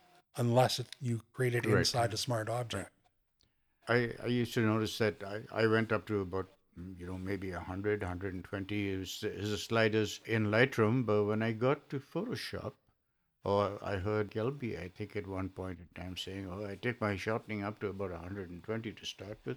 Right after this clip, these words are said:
Speaker 2: and I'm sitting there saying, "Really?" So what's different? But okay, you, you have explained that they're not the same, and they, they don't translate exactly from one to
Speaker 1: They're
Speaker 2: the
Speaker 1: not,
Speaker 2: other.
Speaker 1: they're, they're not ex-,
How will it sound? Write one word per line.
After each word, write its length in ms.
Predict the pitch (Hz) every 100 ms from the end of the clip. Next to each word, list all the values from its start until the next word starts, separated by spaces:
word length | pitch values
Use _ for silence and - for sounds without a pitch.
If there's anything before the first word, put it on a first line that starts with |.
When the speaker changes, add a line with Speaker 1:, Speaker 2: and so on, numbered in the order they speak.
| -
Speaker 2:
and 100 | 104
I'm 80 | 90
sitting 320 | - 92 101
there 140 | 92 90
saying, 200 | 90 - 85
"Really?" 380 | 92 139 285 285 - _ _ _ _ _ _ _ _ _ _
So 380 | - 107 98 104
what's 160 | 123 - 123 - -
different? 280 | 113 92 76
But 180 | 90 107
okay, 320 | 127 - 87 - -
you, 220 | 107 98
you 220 | 104 110
have 180 | 110 104
explained 480 | 95 - 101 90 85
that 160 | 87
they're 160 | 92 90
not 220 | 104 131
the 100 | 131
same, 320 | - 107 107 -
and 420 | 107 101 98 95
they, 680 | 95 92 92 92 92 95 98
they 140 | 95 98
don't 260 | 104 107
translate 560 | - 104 98 - 92 85
exactly 540 | 87 92 92 87 98
from 200 | 82 92
one 160 | 90 87
to 60 | 87
Speaker 1:
They're 100 | 190
Speaker 2:
the 60 |
Speaker 1:
not, 80 | 107
Speaker 2:
other. 180 | 165 185
Speaker 1:
they're, 100 | 180
they're 120 | 160 175
not 260 | 185 185
ex-, 220 | 156 147